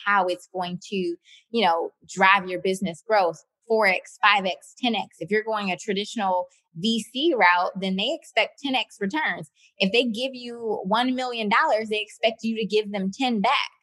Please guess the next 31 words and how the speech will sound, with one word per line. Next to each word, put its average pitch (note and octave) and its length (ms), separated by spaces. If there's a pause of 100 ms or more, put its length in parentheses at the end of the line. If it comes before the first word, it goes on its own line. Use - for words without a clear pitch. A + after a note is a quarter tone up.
(280)
So, G#3 800
you C4+ 140
know, F#3+ 200
you A3 200
have D4+ 240
to B3 40
have G#3+ 360
a, F#3 400
a F3 200
very G3+ 260 (120)
clear C4 400
plan C4 320
on F#3+ 200 (260)
how A#3+ 220
you're A3 260
going G#3 300
to F3+ 140
take A#3 320
your G3 200
revenue G#3+ 540 (260)
to G3+ 200
ten C#4 220
times A#3+ 420
what G#3 160
it - 120
was B3 440
before G3 340
you G3+ 140
got F#3 240
that - 220
money. F#3+ 400